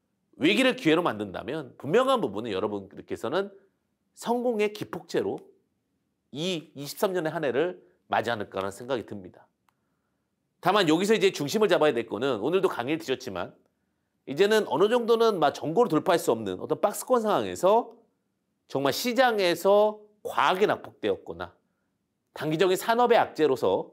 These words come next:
위기를 맞았던 기업들을 보신다라고 하면, 여러분들은 이제는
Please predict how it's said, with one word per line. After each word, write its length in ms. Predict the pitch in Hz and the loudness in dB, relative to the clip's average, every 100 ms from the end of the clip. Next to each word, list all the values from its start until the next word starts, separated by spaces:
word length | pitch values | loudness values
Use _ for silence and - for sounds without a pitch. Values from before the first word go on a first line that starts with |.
| - | -6
위기를 320 | 117 131 175 | -4 0 0
맞았던 380 | 110 95 123 110 | 0 -2 -6 -4
기업들을 360 | 107 - 113 | -6 -6 -10
보신다라고 500 | 135 95 104 123 135 | -8 -8 -6 -4 -4
하면, 360 | 110 101 151 101 - _ _ _ _ _ _ _ | -4 -2 -2 -4 -18 _ _ _ _ _ _ _
여러분들은 340 | 101 110 110 113 | -2 0 -2 -6
이제는 480 | 95 165 113 107 | -2 -2 -2 -8